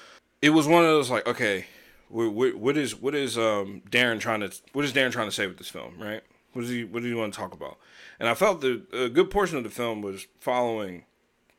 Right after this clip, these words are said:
like you said, a morbidly obese college professor trying to, you know,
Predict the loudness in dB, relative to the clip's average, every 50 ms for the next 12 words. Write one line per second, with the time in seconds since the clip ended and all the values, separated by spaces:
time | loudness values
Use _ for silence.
0 | _ _ _ _ _ _ _ _ -12 -12 -10 -10 -8 -2 0 2 2 2 0 -4
1 | -4 -2 0 0 0 0 -2 -2 0 0 -2 -2 -4 -6 -6 -6 -6 -8 -10 -10
2 | -8 -6 -6 -6 -6 -8 -12 -10 -8 -8 -6 -8 -10 -12 -12 -14 -18 _ _ _
3 | _ -12 -8 -8 -8 -8 -8 -10 -12 -14 _ _ _ _ _ -20 _ _ _ _
4 | -18 -14 -14 -12 -14 -14 -16